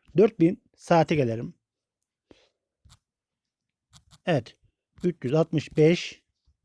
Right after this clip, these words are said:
Arkadaşlar bir, bir yıl üç yüz altmış beş günden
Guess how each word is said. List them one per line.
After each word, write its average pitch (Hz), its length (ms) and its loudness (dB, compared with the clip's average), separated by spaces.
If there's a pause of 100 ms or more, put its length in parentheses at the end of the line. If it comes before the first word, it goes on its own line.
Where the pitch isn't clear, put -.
(120)
Arkadaşlar 147 380 -4 (280)
bir, 185 280 2 (380)
bir 156 200 0
yıl 175 180 2 (380)
üç 156 200 -6
yüz 151 60 -6
altmış 156 320 0
beş 165 200 0
günden 123 420 -2